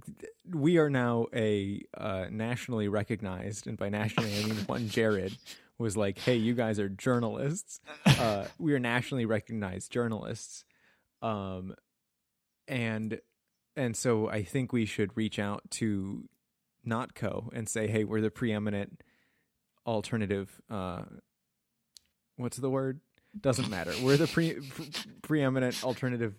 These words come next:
Speaker 1: milk podcast. Um, and we really wanna talk to Jasop A I.
Speaker 2: <laughs> Nah, we don't wanna talk to you. We want to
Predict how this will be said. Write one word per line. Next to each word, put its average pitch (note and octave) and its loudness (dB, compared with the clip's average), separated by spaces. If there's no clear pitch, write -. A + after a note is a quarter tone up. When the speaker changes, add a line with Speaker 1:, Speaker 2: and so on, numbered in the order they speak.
Speaker 1:
milk B2+ -2
podcast. G2 -6
Um, F#2+ -4
and A#2+ 0
we B2 4
really A2 2
wanna G2+ 0
talk F#2+ -6
to G#2+ -6
Jasop G#2 -4
A - -8
I. - -8
Speaker 2:
<laughs> C#4+ -2
Nah, F3 0
we D#3+ 2
don't E3 -2
wanna E3+ 2
talk F3+ 0
to G3 -2
you. D3 2
We D#3 0
want D#3+ 4
to A3 12